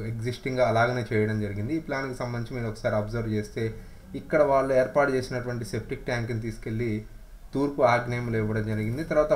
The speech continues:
వంట place ఏదైతే ఉందో kitchen అక్కడే రావడం జరిగింది, కానీ ఏదైతే పొయ్యి placement ఉంటుందో అది వన్ థర్టీ ఫైవ్ డిగ్రీస్‌లో నేను arrangement ఈ విధంగా చేయడం జరిగింది. దక్షిణం facing చూస్తూ అయినా సరే వండుకోవచ్చు, దానికేం పర్వాలేదు.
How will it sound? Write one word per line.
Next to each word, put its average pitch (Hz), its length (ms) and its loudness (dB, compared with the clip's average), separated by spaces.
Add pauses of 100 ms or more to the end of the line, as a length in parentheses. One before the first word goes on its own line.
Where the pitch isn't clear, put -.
(120)
వంట 127 260 0
place 139 360 -2
ఏదైతే 131 340 -2
ఉందో 120 280 -4 (480)
kitchen 160 320 0
అక్కడే 151 260 2 (120)
రావడం 127 360 8
జరిగింది, 120 360 -2
కానీ 139 320 -2 (800)
ఏదైతే 156 440 0 (160)
పొయ్యి 170 220 2
placement 151 520 -2
ఉంటుందో 120 360 -2
అది 127 220 2
వన్ 117 260 0
థర్టీ 147 220 0
ఫైవ్ 131 200 2
డిగ్రీస్‌లో 131 400 -2
నేను 123 260 -2 (180)
arrangement 123 480 -2
ఈ 113 120 0
విధంగా 120 380 -2
చేయడం 110 320 0
జరిగింది. 107 360 0 (400)
దక్షిణం 123 460 2
facing 143 400 -2
చూస్తూ 131 300 -6
అయినా 131 180 0
సరే 127 180 -2
వండుకోవచ్చు, 113 560 -2
దానికేం 113 400 0
పర్వాలేదు. 110 580 0